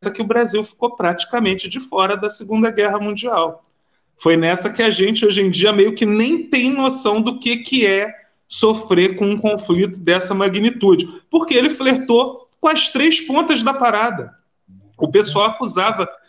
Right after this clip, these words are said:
você tá me falando do nazismo, mas, ao mesmo tempo, o pessoal acusava Getúlio Vargas de querer ser comunista.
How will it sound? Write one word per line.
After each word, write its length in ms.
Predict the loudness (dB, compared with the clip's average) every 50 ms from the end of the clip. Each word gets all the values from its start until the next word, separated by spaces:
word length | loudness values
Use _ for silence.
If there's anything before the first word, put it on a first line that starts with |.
| _ _
você 180 | -4 -4 -2 0
tá 120 | 2 2
me 80 | 2 2
falando 320 | 0 2 2 2 2 0
do 80 | 0 0
nazismo, 680 | 0 0 0 -2 -2 -2 -2 -2 -4 -4 -6 -10 -10 -14 _ _ _ _ _ _ _ -2
mas, 180 | 0 2 2
ao 100 | 2 2
mesmo 420 | 2 2 0 0 0 0 -2 0 2
tempo, 280 | 2 2 2 2 -2
o 40 | 0
pessoal 340 | 0 0 0 2 0 0 0
acusava 480 | 0 0 -2 -2 0 0 0 0 0
Getúlio 400 | 0 -2 -4 -4 -2 -2 0 0
Vargas 380 | 0 0 0 0 0 0 -2 -2
de 60 | -2
querer 220 | -2 0 0 0 0
ser 160 | 0 -2 -4 -4
comunista. 680 | -4 0 2 2 4 4 4 2 0 -2 -6 -10